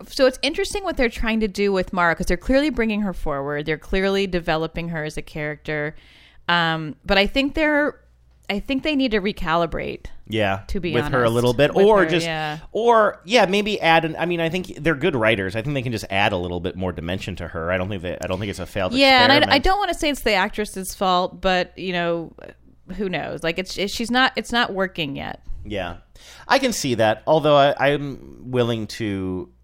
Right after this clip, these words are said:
Speaker 2: since it's kind of an ensemble situation, I'm willing to kinda give it some more give it some more rope and see if it can kind of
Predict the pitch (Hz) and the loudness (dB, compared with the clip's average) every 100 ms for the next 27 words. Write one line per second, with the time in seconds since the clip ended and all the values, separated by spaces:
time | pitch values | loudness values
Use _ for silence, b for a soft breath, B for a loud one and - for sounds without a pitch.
0 | _ 120 117 165 160 123 - 131 107 98 | _ -10 -6 -4 -6 -8 -4 -4 -2 -6
1 | 92 - 110 107 113 104 101 - 107 101 | -8 -6 -4 -4 -2 -2 -2 -8 -10 -6
2 | 98 95 - 113 107 101 98 95 98 95 | -4 -4 -6 -10 -10 -10 -8 -8 -10 -10
3 | 92 87 90 85 - 92 87 87 82 80 | -10 -8 -10 -10 -10 -10 -8 -6 -8 -12
4 | - _ _ _ - 120 104 113 95 87 | -20 _ _ _ -10 -8 -8 -6 -6 -4
5 | 90 95 90 - 90 82 95 92 90 82 | -4 -6 -8 -10 -10 -12 -16 -14 -12 -10
6 | 80 | -12